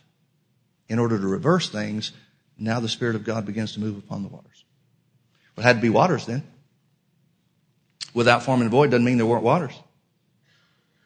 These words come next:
And so then God looks upon the earth and he says, "Let there be light." And there was light.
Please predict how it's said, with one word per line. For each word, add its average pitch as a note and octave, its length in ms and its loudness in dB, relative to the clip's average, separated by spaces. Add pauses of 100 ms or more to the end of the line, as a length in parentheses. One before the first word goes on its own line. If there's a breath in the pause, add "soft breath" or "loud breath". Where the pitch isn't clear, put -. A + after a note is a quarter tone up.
(1400 soft breath)
And D#3+ 220 8
so F#3+ 220 8
then A3+ 680 4
God E3 280 10
looks F3+ 180 4
upon F3+ 280 6
the F3 100 10
earth A#3 240 8
and E3 40 4
he D#3 60 6
says, E3 240 6
"Let F3 160 6
there F3 140 4
be F3 140 4
light." D3+ 440 4 (720)
And A#2 200 2
there A#2 160 8
was B2+ 280 4
light. B2 360 0